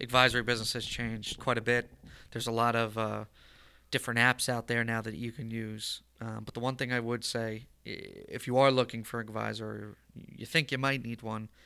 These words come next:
find somebody you trust. Um, uh, I think you need some kind of,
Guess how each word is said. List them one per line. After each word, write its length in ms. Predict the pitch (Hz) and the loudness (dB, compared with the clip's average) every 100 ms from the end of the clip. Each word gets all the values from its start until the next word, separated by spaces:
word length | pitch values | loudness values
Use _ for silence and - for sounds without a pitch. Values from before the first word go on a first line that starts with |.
| - - | -20 2
find 220 | 139 131 | 4 4
somebody 220 | 135 127 | 2 0
you 60 | 123 | 0
trust. 440 | - 107 - - - - - - - | -2 -6 -6 -10 -14 -20 -20 -16 -6
Um, 520 | 113 107 107 107 104 - _ _ _ _ _ _ _ - | -4 -2 -4 -8 -14 -20 _ _ _ _ _ _ _ -18
uh, 60 | - - - - - _ - | -16 -12 -12 -12 -16 _ 0
I 80 | 143 | 0
think 280 | - 135 | 2 -2
you 100 | 120 | -2
need 360 | 123 127 127 123 | -2 0 0 0
some 160 | - 120 | -2 -4
kind 340 | - 120 120 | -4 -2 -2
of, 260 | 113 107 | -4 -6